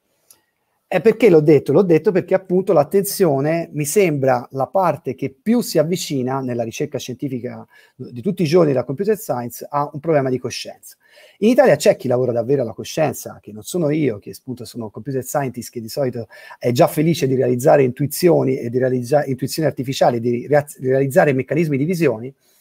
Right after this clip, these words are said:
e che sono ad esempio Antonio Chella e Riccardo Manzotti, che hanno scritto un interessante paper che, eh, trovate qui nel duemilaventi. Ehm, e l'invito, che poi, eh, diciamo, ci dà anche il là per parlare adesso f-,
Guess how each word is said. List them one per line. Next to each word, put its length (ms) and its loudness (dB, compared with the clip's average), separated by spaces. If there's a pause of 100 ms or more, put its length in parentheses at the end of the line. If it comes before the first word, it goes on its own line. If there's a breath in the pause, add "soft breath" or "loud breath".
(100)
e 80 -20
che 120 -2
sono 380 0
ad 120 0
esempio 480 0
Antonio 320 -2
Chella 420 2
e 60 0
Riccardo 420 -2
Manzotti, 480 0
che 60 -18
hanno 120 -8
scritto 260 -8
un 60 -2
interessante 520 -8
paper 420 -6 (520 soft breath)
che, 320 4
eh, 420 0
trovate 520 0
qui 180 -2
nel 120 -2
duemilaventi. 760 0 (420 soft breath)
Ehm, 1080 0 (440 soft breath)
e 360 4
l'invito, 760 2
che 80 -2
poi, 380 2
eh, 320 -6
diciamo, 880 -8
ci 160 -8
dà 120 4
anche 280 0
il 80 0
là 280 0
per 140 -12
parlare 640 -2
adesso 640 -6
f-, 160 -20